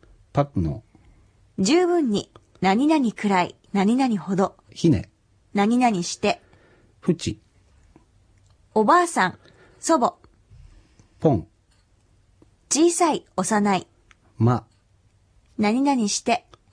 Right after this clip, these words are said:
Speaker 1: まっかち。
Speaker 2: 女の子。
Speaker 1: らたしけ。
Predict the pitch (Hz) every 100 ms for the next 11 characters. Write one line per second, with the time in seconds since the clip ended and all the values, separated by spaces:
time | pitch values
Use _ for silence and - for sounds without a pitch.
0 | _ _ 131 143 - 92 87 - - _
1 | _ _ _ _ _ _ _ _ _ 208
2 | 262 320 294 208 - - _ - _ -
3 | _ _ 117 113 143 143 - 82